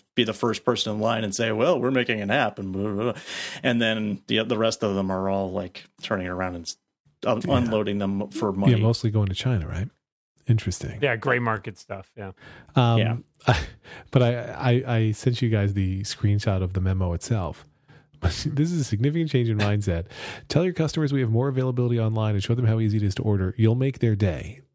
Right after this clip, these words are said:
Speaker 2: I don't know if that last part's true. <laughs> I think that might be some, some optimism.
Speaker 3: The people who are in line are not in line because they couldn't <laughs> figure out how to order things online, probably. <laughs> Um,
Speaker 1: Probably.
Speaker 3: yeah, so I don't know. I, I mean,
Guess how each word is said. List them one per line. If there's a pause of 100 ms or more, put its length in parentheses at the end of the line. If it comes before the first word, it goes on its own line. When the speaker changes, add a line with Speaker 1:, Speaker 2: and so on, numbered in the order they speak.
(140)
Speaker 2:
I
don't
know
if
that
last
part's
true.
<laughs>
I
think
that
might
be
some, (160)
some
optimism. (300)
Speaker 3:
The
people
who
are
in
line
are
not
in
line
because
they
couldn't
<laughs>
figure
out
how
to
order
things
online, (260)
probably.
<laughs> (960)
Um,
Speaker 1:
Probably. (180)
Speaker 3:
yeah,
so
I
don't
know.
I,
I
mean,